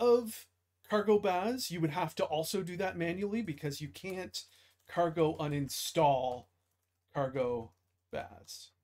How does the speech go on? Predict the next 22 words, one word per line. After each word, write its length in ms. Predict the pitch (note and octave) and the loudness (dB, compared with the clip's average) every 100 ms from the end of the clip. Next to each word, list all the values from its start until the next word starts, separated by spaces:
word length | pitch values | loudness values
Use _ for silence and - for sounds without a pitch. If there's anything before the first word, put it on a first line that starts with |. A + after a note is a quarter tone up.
| _ _ _ - | _ _ _ -10
right? 160 | C3+ D#3+ | -8 -6
It 120 | D#3 | -2
doesn't, 300 | E3+ E3+ E3 | -2 -2 -4
it 100 | E3+ | -2
doesn't 280 | F#3 F#3 G3+ | -2 -2 -2
understand 560 | E3+ E3 - E3+ D#3 D3+ | -2 -2 -2 0 0 0
what 160 | D#3 | 0
that 160 | D3 C#3 | -2 -2
is 280 | D3 A#3 - | -2 -4 -6
because 540 | D#3 - D3 C#3+ - _ _ _ _ _ - | -6 0 0 0 -8 _ _ _ _ _ 2
Cargo 560 | F4 B3+ D3 C3+ D#4+ - _ _ _ _ _ _ _ - | 2 2 0 2 -2 -8 _ _ _ _ _ _ _ -4
actually 800 | D#3+ D#3 - F3+ D#3 D#3 D3+ - - - _ _ _ _ _ | -4 -2 -2 0 0 -2 -4 -8 -20 -20 _ _ _ _ _
kind 140 | G#3 G3 | 0 0
of 160 | - | -2
keeps 480 | - A#3+ B3 - - | -4 -2 -2 -4 -4
track 580 | - - F#3+ E3 A3+ - | -4 0 2 4 2 0
of 160 | E3+ D3 | 0 0
what 400 | D3 D#3 D#3+ - - _ _ | 2 2 2 -6 -14 _ _
has 160 | D#3+ D#3 | -2 0
been 240 | D#3+ C#3+ - | -2 -4 0
cargo 380 | E3 D#3+ F3 | 0 2 -2
installed, 880 | F3 D3 - - D#3 D3+ F#3+ C#4 C4 | -2 -4 -4 0 2 4 2 2 -4